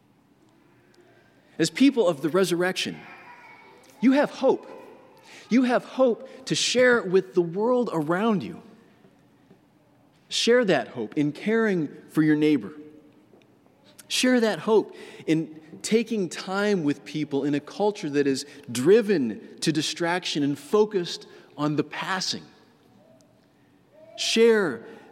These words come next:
that hope in following the angel's instruction to the women at the tomb, going and telling that Jesus is risen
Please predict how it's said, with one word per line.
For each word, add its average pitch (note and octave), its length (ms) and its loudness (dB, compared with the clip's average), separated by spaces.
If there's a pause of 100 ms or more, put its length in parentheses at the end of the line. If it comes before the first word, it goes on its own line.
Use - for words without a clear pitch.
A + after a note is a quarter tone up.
that F#3 240 0
hope F#3 440 2
in D3+ 140 -4
following G3+ 640 0
the E3 160 2
angel's F#3 420 0
instruction D3+ 600 -2
to C#3+ 140 -6
the C3+ 80 -2
women D#3+ 320 0
at D3 80 -10
the E3 60 -4
tomb, E3 280 -2
going G#3 460 0 (340)
and D3 240 -2
telling F3 580 -4 (340)
that D3+ 120 -2
Jesus F#3+ 580 0
is F#3 460 2 (260)
risen E3 480 0